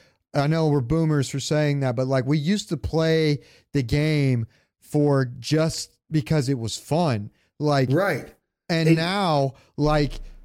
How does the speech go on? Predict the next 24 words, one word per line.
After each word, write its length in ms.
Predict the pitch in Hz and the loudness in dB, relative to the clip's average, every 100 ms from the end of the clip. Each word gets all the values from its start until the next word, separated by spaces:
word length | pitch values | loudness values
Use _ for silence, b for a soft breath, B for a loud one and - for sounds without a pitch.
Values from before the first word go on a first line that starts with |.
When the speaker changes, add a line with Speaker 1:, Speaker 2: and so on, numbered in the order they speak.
| - | -8
Speaker 1:
people 500 | - 226 196 226 208 | -2 0 0 2 2
do 340 | 165 147 220 226 | 0 0 2 2
the 120 | 202 | 0
content 800 | 175 208 254 262 - 190 147 - _ - 160 | 0 0 0 -2 -2 0 -2 -6 _ -10 -4
because 600 | 175 170 180 165 156 139 | -2 0 2 2 2 0
they 160 | 156 | -2
just 280 | 139 170 165 | 0 -2 -2
want 280 | 160 170 175 | -2 -2 0
whatever 320 | 156 160 160 | 0 2 2
they 140 | 143 | 0
get 220 | 123 151 143 | 0 0 2
out 260 | 135 143 | 2 0
of 100 | 156 | 0
it. 180 | 202 202 b b 147 | -2 -2 b b -2
Speaker 2:
Mm-hmm. 180 | 135 | 2
Speaker 1:
And 420 | 143 156 156 156 156 | 2 2 2 0 -2
if 260 | 196 160 147 | -2 -2 -2
you 220 | 156 240 | -4 -2
can't 400 | - - 202 208 - | -4 -4 -2 -2 -4
incentivize 1000 | 160 131 - 175 175 147 147 147 135 123 | -4 -4 -2 -2 -4 -4 0 0 -2 -4
the 80 | |
player 560 | 120 - 131 139 151 151 | -10 -6 -2 0 0 0
to 180 | - 139 | -4 -10
play 680 | - - 123 127 135 139 | -10 -10 -6 -2 -2 -2